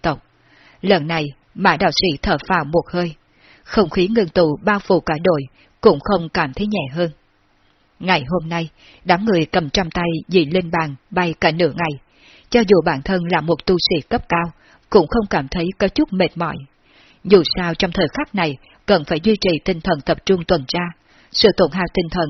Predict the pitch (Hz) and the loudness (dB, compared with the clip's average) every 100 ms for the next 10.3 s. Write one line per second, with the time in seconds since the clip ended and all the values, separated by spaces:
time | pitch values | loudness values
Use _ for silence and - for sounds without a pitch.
0 | 143 - 165 196 160 151 165 - 214 180 | -4 -4 -2 -2 0 0 -2 -2 -6 -4
1 | 165 139 - _ _ _ _ _ _ _ | -6 -6 -14 _ _ _ _ _ _ _
2 | 202 294 208 180 135 175 - 269 302 _ | 0 2 2 -2 0 -2 0 -2 -2 _
3 | _ - 330 226 175 151 175 160 175 139 | _ 0 2 4 0 4 2 4 0 2
4 | 226 - 185 175 - _ _ _ _ 180 | -2 0 -2 -4 -10 _ _ _ _ 2
5 | 196 170 170 147 247 247 220 165 160 143 | 2 4 0 0 0 4 4 2 -4 0
6 | 240 277 180 147 160 185 196 135 135 _ | -2 0 0 0 -2 -2 -2 -4 -8 _
7 | _ _ - 196 165 190 180 170 262 247 | _ _ -2 2 2 2 2 0 -2 2
8 | 202 - 185 139 170 - 254 294 - 185 | 2 2 -4 0 -2 0 -2 -2 -2 -4
9 | 156 269 294 196 165 131 _ _ _ _ | -4 -8 -8 -2 -2 -2 _ _ _ _
10 | 175 202 | 2 4